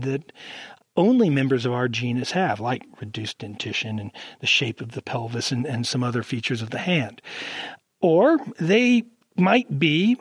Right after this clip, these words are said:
a good look at what the ancestor of the genus Homo would look like, 'cause they do carry a lot of those characters that we would have thought could have been the root of our entire lineage.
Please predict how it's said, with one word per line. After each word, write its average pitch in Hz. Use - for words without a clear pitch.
a 165
good 151
look 143
at -
what 147
the -
ancestor 147
of 269
the 143
genus 135
Homo 147
would 139
look 196
like, -
'cause 170
they 208
do 220
carry 214
a 104
lot 143
of 190
those 143
characters 180
that 120
we 131
would 185
have 247
thought -
could -
have 214
been 175
the 147
root 135
of 135
our 143
entire 123
lineage. 117